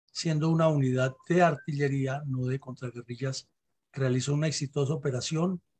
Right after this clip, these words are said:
o sea, adaptó la, la misión a lo que tenía que cumplir, eh, puso de manifiesto nuevamente la importancia de los golpes anteriores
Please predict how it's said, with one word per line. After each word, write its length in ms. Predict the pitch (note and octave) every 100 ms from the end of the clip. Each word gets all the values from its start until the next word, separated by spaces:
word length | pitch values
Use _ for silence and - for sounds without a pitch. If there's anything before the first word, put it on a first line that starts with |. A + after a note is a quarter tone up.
| _ _
o 40 | -
sea, 160 | C3+
adaptó 600 | - D3 B2+ A#2+ - F#3
la, 240 | E3+ C3+ C3+
la 120 | C3
misión 380 | B2 B2 D3+ D3
a 20 |
lo 100 | D3
que 100 | C3+
tenía 180 | B2 B2
que 120 | C#3
cumplir, 400 | C#3 C3+ E3+ F3 _ _ _ _ _ _ _
eh, 180 | E3 C#3+
puso 400 | - G#3 D3+ F#3
de 80 | E3+
manifiesto 560 | D3 C3+ D3+ C#3+ -
nuevamente 560 | E3 D#3+ D#3+ E3 D3+ E3+
la 100 | D3
importancia 580 | C3+ C3+ - C#3+ C3+ D#3+
de 60 |
los 140 | C3+ B2
golpes 380 | C3+ C#3 D#3
anteriores 720 | C3+ C#3 B2 C3+ C#3+ D#3+ -